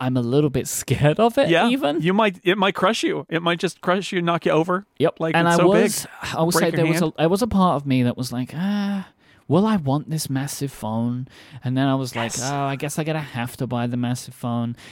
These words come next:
Speaker 1: But then hearing that there might be, uh, a better camera in the bigger phone again will make me so happy, because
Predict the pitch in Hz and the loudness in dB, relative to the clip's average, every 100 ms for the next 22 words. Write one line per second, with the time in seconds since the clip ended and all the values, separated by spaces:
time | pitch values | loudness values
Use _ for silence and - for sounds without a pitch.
0 | - 123 127 143 160 139 131 135 143 160 | -8 -4 0 0 0 2 2 2 0 -2
1 | 156 143 92 120 120 117 120 - 123 120 | -2 -2 -2 0 0 2 0 -2 -2 0
2 | 120 120 117 113 107 110 - 127 - - | 0 -2 -4 -8 -8 -10 -12 -14 -16 -20
3 | - _ _ - 110 110 - 113 104 113 | -20 _ _ -4 -2 -2 -2 -2 -2 0
4 | 120 123 123 123 123 131 131 131 131 131 | 0 0 0 -4 -4 -2 -2 -2 -4 -4
5 | 151 - - 120 120 104 113 - 113 110 | -6 -12 -4 0 0 0 -4 -2 -2 -2
6 | 107 135 127 117 120 | -6 -8 -8 -8 -10